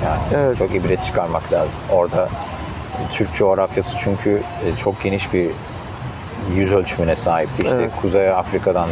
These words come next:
Speaker 1: tut, o şu an mesela yüzüne bakmadığımız o Filistin var ya,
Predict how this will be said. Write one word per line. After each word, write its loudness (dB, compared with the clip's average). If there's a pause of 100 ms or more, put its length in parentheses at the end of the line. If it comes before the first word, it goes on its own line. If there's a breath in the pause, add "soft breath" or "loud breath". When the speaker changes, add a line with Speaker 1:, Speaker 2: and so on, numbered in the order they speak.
Speaker 1:
tut, -4 (560)
o 6 (560)
şu 0
an 0
mesela 2
yüzüne 2
bakmadığımız 2
o 4
Filistin 0
var 4
ya, 4